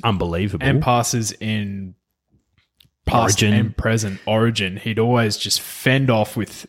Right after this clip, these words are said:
Speaker 2: either his left or right arm and just thr-, flick 'em to the winger,
Speaker 1: Somehow
Speaker 2: whoever's
Speaker 1: get the
Speaker 2: play-,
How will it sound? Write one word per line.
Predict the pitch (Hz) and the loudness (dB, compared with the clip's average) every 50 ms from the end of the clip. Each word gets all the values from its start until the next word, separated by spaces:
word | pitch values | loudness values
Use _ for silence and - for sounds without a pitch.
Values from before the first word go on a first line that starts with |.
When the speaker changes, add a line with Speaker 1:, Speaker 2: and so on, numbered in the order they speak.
| _ _ | _ _
Speaker 2:
either | - 110 107 107 101 | -6 -4 -2 -2 -2
his | 101 92 101 | -2 -2 0
left | 113 123 117 - - | 2 0 2 0 0
or | 120 101 | -4 -2
right | 101 101 98 101 98 | -2 -2 -2 -2 -2
arm | 98 98 101 95 98 101 - | -2 -2 -2 -2 -4 -4 -4
and | - 110 101 | -6 -4 -4
just | 101 98 - - - - _ _ _ - | -2 -2 -2 -2 -4 -6 _ _ _ -20
thr-, | - - - - - 127 117 110 110 110 113 117 | -20 -20 -8 -2 -2 0 0 2 2 0 0 0
flick | - - - - 139 135 131 - | -2 -4 0 2 2 2 2 0
'em | 113 107 113 113 | -2 -2 -4 -8
to | - - | -8 -6
the | 117 107 | -6 -4
winger, | 98 98 104 104 101 101 92 95 | -4 -2 -2 -4 -4 -4 -4 -4
Speaker 1:
Somehow | 101 - - - 120 120 117 | -4 -2 0 2 2 4 4
Speaker 2:
whoever's | 117 113 107 107 | 4 4 4 2
Speaker 1:
get | 98 107 | 2 0
the | 101 | 0
Speaker 2:
play-, | 117 107 107 101 95 - | 0 0 -2 -4 -6 -12